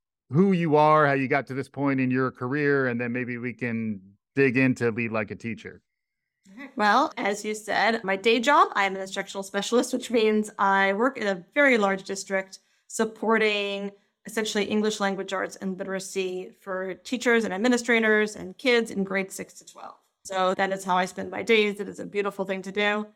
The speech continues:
Speaker 2: And then I write books and articles and whatever anybody wants me to write, <laughs> I will do that in the evenings or in the very early morning at, like, four A M.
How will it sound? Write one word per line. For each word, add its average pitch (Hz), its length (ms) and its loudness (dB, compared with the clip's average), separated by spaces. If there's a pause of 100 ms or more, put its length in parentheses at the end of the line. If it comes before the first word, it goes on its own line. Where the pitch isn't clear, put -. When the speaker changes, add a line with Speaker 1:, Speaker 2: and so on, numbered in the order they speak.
(440)
Speaker 2:
And 202 180 -2
then 226 340 4
I 208 220 2
write 208 260 0
books 285 300 0
and 226 140 -2
articles 269 880 4
and 190 320 -2
whatever 214 260 0
anybody 208 580 0
wants 196 520 -4
me 247 80 0
to 240 80 4
write, 247 340 4 (180)
<laughs> - 80 -20
I 254 280 2
will 247 200 0
do 226 200 -6
that 220 240 2
in 196 120 -6
the 202 120 -6
evenings 202 500 -4
or 240 220 2
in 208 100 0
the 196 120 0
very 269 360 4
early 208 200 0
morning 202 280 -4
at, - 80 -10
like, 196 180 -12
four 196 220 -4
A 175 140 2
M. 107 200 -8